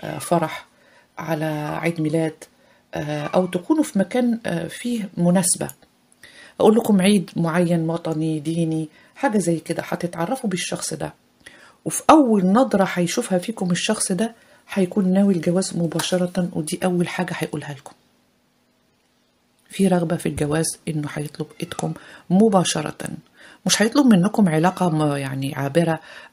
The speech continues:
أو علاقة، آه، تقعدوا فيها مطولين كده عشان يتجوز معكم. لا، الشخص ده هيطلب منكم ال-،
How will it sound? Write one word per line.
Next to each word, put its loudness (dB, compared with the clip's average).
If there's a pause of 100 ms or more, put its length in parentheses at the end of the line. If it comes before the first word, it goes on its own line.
أو 2
علاقة، -2 (440)
آه، 0
تقعدوا 0
فيها 0
مطولين 0
كده 0
عشان -4
يتجوز -4
معكم. -8
لا، -6 (120)
الشخص -4
ده -2 (1120)
هيطلب 4
منكم 2 (100)
ال-، -6